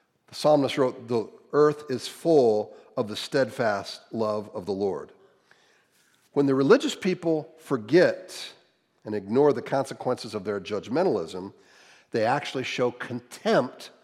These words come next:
for God's goodness and mercy. Now listen, if kindness is God's goodness to us in spite of our past sin, forbearance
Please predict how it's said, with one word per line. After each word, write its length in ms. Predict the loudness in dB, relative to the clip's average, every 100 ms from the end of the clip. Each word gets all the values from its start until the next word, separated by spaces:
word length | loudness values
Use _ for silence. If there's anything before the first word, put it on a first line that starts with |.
| _
for 240 | _ -4 -4
God's 540 | -2 0 0 -2 -6 -18 -8
goodness 640 | -4 -4 -4 -8 -10 -14 -16 _
and 100 | -12
mercy. 560 | -8 -8 -10 -12 -18 -20 _ _ _ _ _ _ _ _ _ _ _ _ _ _ _ -20 -12 0
Now 60 |
listen, 260 | 2 2 0
if 200 | -4 -6 -20 _ _
kindness 640 | -2 4 6 6 4 2 0
is 240 | -4 -4
God's 520 | -2 2 4 4 0 -6
goodness 460 | -2 -2 -2 -4
to 120 | -6 -2
us 380 | -2 -4 -10 -20 _ _ _ -12
in 100 | -12
spite 380 | -4 0 2
of 140 | 2 0
our 260 | 0 -2 -10 -6
past 380 | 0 0 -2 -6
sin, 420 | -6 -6 -8 -14 _ -20 _ _ _
forbearance 1120 | -6 0 2 0 2 4 6 4 2 -8 -18